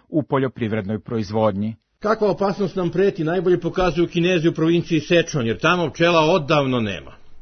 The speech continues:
Speaker 2: Pobili su ih do poslednje. Danas Kinezi u Sečuanu se veru po drveću i ručno oprašuju voće. To su fotografije koje su obišle svet. Koliko vidim, nisu se mnogo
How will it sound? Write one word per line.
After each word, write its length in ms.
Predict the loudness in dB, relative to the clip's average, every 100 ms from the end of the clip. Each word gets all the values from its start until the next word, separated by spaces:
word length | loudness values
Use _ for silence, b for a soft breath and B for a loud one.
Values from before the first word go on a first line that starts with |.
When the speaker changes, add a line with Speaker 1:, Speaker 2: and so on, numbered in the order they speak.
| -20 -12
Speaker 2:
Pobili 380 | -2 0 2 0
su 140 | -2 -6
ih 80 |
do 80 | -6
poslednje. 520 | -6 -8 -10 -14 -18 -20 -12
Danas 440 | -2 0 0 -4 -6
Kinezi 440 | -4 0 -2 -2
u 60 | -4
Sečuanu 520 | -2 -2 -2 -2 -2
se 160 | -4
veru 260 | -2 0 0
po 140 | -2
drveću 500 | -4 -2 -2 0 -4 B B -8
i 140 | -2
ručno 340 | 0 0 -2 -4
oprašuju 480 | -2 -6 -4 -4
voće. 340 | -4 -8 -16 -20 0
To 140 | 0
su 180 | 2 0
fotografije 640 | 0 -2 2 2 2 0
koje 160 | 0 0
su 140 | 2
obišle 360 | 2 0 0 -4
svet. 520 | 0 0 0 -8 -20 b b b b b
Koliko 380 | -2 0 0 0
vidim, 320 | 2 2 0
nisu 300 | 0 -2 -6
se 200 | -4 -2
mnogo 600 | 0 -2 0 2 0 -2